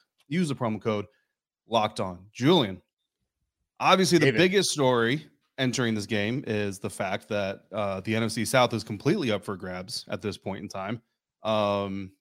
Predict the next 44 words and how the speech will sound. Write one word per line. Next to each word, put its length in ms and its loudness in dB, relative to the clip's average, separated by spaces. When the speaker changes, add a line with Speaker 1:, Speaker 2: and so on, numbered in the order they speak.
Speaker 1:
and 300 -2
the 60 -4
Carolina 380 2
Panthers, 360 -2
who 120 -2
have 100 -4
fired 380 4
their 120 0
head 220 2
coach, 500 -8
tr-, 460 -8
benched 360 2
their 180 2
starting 380 0
quarterback, 580 0
traded 400 0
for 140 0
a 60 2
new 140 0
starting 360 0
quarterback, 520 0
benched 240 -2
that 180 2
starting 300 -2
quarterback, 640 -2
benched 320 -6
another 320 -4
starting 320 -6
qu-, 120 -14
I 160 -6
think, 320 -8
starting 280 -2
quarterback. 480 -4
I 60 -6
can't 120 -2
remember 200 0
how 60 2
many 80 0
times 180 -2
they've 140 -2
benched 240 -4
their 80 -6
starting 260 -6
quarterback. 360 -2